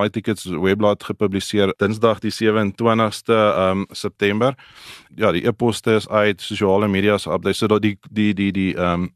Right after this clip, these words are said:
die program is uit en daar's actually 'n paar bekende kunstenaars wat gaan saam sing.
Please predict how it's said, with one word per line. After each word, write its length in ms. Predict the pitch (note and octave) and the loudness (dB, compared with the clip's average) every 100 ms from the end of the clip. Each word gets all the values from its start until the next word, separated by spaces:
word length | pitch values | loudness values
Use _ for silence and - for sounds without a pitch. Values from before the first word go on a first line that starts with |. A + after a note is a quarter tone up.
| _ | _
die 140 | G#2+ G2 | -8 -6
program 420 | A2 - C#3 C3 | -2 -2 -2 -2
is 120 | - | -2
uit 300 | G#2 C#3 C3 | 0 0 -2
en 80 | A2+ | -4
daar's 380 | A2+ - - - | -4 -6 -16 -10
actually 520 | B2 A#2+ - C3+ C3 | -10 -8 -8 -4 -2
'n 120 | B2 | -2
paar 320 | - B2+ B2 G#2 | 0 0 0 -2
bekende 360 | G#2+ A#2+ A#2+ | -6 -4 -2
kunstenaars 500 | A#2 B2+ - A2+ F#2+ | -2 -4 -2 -2 -2
wat 100 | F2+ | -4
gaan 140 | F#2 F#2 | -8 -4
saam 240 | A#2 A#2 | -2 -2
sing. 260 | - - | -6 -12